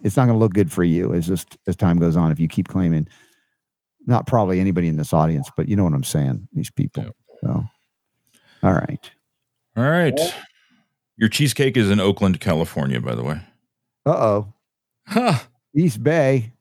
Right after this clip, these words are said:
Speaker 1: Who knows
Speaker 2: That's
Speaker 1: what's
Speaker 2: where
Speaker 1: gonna
Speaker 2: it's
Speaker 1: happen?
Speaker 2: at presently, but it's supposed to be delivered
Speaker 1: The,
Speaker 2: tomorrow.
Speaker 1: the Raiders aren't even there. I don't know. Okay.
Speaker 2: No, they're in Las Vegas.
Speaker 1: Wish it luck. May it survive and make
Speaker 2: My
Speaker 1: it
Speaker 2: forty-niners won big yesterday.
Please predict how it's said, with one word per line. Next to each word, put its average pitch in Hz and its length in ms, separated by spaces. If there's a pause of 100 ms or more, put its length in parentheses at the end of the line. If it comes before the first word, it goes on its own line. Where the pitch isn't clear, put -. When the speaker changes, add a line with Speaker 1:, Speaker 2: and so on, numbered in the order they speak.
(120)
Speaker 1:
Who 139 100
knows 143 220
Speaker 2:
That's 120 180
Speaker 1:
what's - 20
Speaker 2:
where 131 100
Speaker 1:
gonna 117 80
Speaker 2:
it's 117 100
Speaker 1:
happen? 104 220
Speaker 2:
at 95 60
presently, 85 500
but 82 160
it's 80 100
supposed 82 220
to - 40
be 76 240
delivered 60 420
Speaker 1:
The, 107 60
Speaker 2:
tomorrow. - 260
Speaker 1:
the 104 120
Raiders 113 480
aren't 87 180
even 78 220
there. 78 360
I - 40
don't 107 160
know. 113 260 (180)
Okay. 80 160
Speaker 2:
No, 113 320
they're 95 120
in 95 100
Las 90 200
Vegas. - 440 (160)
Speaker 1:
Wish 107 160
it 127 60
luck. 127 260
May 120 140
it - 100
survive 101 540
and 156 260
make 101 160
Speaker 2:
My 98 80
Speaker 1:
it 175 60
Speaker 2:
forty-niners 113 600
won 92 200
big 95 340
yesterday. 80 480